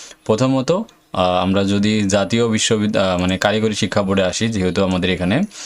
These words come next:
তো কারিগরি শিক্ষা বোর্ডের অধীনে এইচএসসি, বিএমটি, Diploma in Engineering, Commerce সহ আজকের, আহ, বাইশ সাত দু হাজার পঁচিশে সকল পরীক্ষা স্থগিত করা হয়েছে। আর পরীক্ষার তিন ঘন্টা আগে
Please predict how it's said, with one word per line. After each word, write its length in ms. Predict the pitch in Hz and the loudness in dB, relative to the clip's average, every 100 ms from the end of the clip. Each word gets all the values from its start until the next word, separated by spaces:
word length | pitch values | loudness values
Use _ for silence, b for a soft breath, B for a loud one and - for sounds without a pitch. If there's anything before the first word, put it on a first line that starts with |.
| B B B | B B B
তো 100 | - | -2
কারিগরি 380 | 101 113 117 120 | 2 2 0 -2
শিক্ষা 320 | 117 123 - | -2 -2 0
বোর্ডের 300 | 117 117 120 | 0 2 2
অধীনে 380 | 113 104 117 143 | 0 0 0 2
এইচএসসি, 600 | 160 110 113 107 - 113 | 0 0 0 0 0 0
বিএমটি, 580 | 98 101 101 98 104 101 | 2 2 2 0 0 0
Diploma 440 | 95 92 98 98 95 | 0 0 0 2 2
in 60 | 95 95 | 2 2
Engineering, 600 | 90 95 95 92 95 95 | 2 0 2 0 0 0
Commerce 360 | 92 92 92 | 0 0 -2
সহ 300 | - 95 127 180 B B - | 0 2 0 -2 B B -2
আজকের, 520 | 101 - 107 107 101 | 0 0 0 0 2
আহ, 240 | 92 90 | 0 0
বাইশ 340 | 87 101 101 - | 0 0 0 0
সাত 160 | 104 | 0
দু 160 | 90 95 | 0 -2
হাজার 240 | 90 95 | 0 -2
পঁচিশে 480 | 87 95 90 - 123 | -2 -4 -2 -2 -2
সকল 320 | - 90 92 | 0 -2 -2
পরীক্ষা 420 | 92 90 - 156 226 B B 98 | -2 -2 -2 -4 -4 B B -2
স্থগিত 320 | - 92 - | 0 -2 0
করা 220 | 95 117 | 0 0
হয়েছে। 440 | 139 95 90 90 78 B B B | 0 0 0 -2 -4 B B B
আর 300 | 90 92 90 | 0 2 0
পরীক্ষার 420 | - 110 110 135 - | 0 -2 0 -2 0
তিন 200 | 120 117 | 0 0
ঘন্টা 300 | 117 110 104 | 2 2 0
আগে 280 | 110 131 | 0 -2